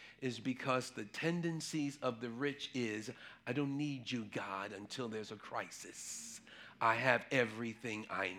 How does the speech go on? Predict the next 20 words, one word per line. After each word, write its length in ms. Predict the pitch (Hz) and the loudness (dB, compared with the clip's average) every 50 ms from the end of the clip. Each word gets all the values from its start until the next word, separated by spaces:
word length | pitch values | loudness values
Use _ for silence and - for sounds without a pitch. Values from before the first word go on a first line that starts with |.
| 92 92 | -10 -12
need." 240 | 90 87 85 85 - - - - - - - - - - - - - _ _ _ _ _ _ _ _ _ _ _ _ _ _ _ _ _ _ _ - - - - - - 123 | -12 -14 -14 -14 -16 -18 -20 -20 -20 -20 -20 -20 -20 -20 -20 -20 -20 _ _ _ _ _ _ _ _ _ _ _ _ _ _ _ _ _ _ _ -20 -20 -20 -20 -18 -8 -2
But 160 | 120 117 107 | -2 -2 -2
here 520 | 104 - - 165 175 180 175 170 165 156 143 | -2 -4 0 4 8 10 12 12 12 10 8
the 120 | 127 139 | 6 2
kingdom 340 | - - 160 147 139 139 131 | 2 4 4 4 6 4 4
person 380 | 139 143 135 127 - 135 127 | 4 4 4 4 4 0 -2
says, 720 | 123 - - 147 135 127 123 120 120 117 117 110 107 107 120 113 - - - - - - - - - - | -2 0 2 4 6 6 6 4 4 2 0 -4 -6 -4 -4 -6 -6 -8 -14 -14 -12 -12 -14 -14 -16 -10
he 160 | - 120 120 117 | -4 -2 -2 -2
says, 300 | - - 127 117 110 - 120 101 | 2 2 2 2 2 -2 -6 4
"Give 280 | 117 143 143 135 135 | 8 8 8 10 10
us 400 | 143 139 135 - - - - - - - - _ - | 8 8 8 6 0 -6 -8 -10 -14 -18 -20 _ -8
today 640 | - - 139 123 113 107 98 139 135 139 139 139 135 | -2 -2 -2 -2 -2 2 8 8 10 10 10 10 10
our 120 | 123 123 | 10 8
daily 320 | 120 120 131 131 127 123 117 | 8 8 6 8 8 6 4
bread." 180 | 110 123 123 | 4 4 6
Understand 520 | 127 139 151 143 131 - 151 139 135 135 127 | 6 6 4 2 0 2 0 0 2 0 -2
the 40 | |
society, 680 | 120 - 135 120 - - 143 131 135 135 131 123 123 117 | -2 -2 -4 -4 2 6 8 8 10 8 8 6 4 0
agrarian 640 | 110 113 101 113 120 131 139 143 143 139 139 135 127 | -2 -4 -2 0 2 4 4 4 4 4 2 0 0
society, 760 | - 127 117 - - 127 131 135 135 135 131 123 113 110 | 0 -4 -4 -2 0 4 6 6 6 6 6 4 0 -4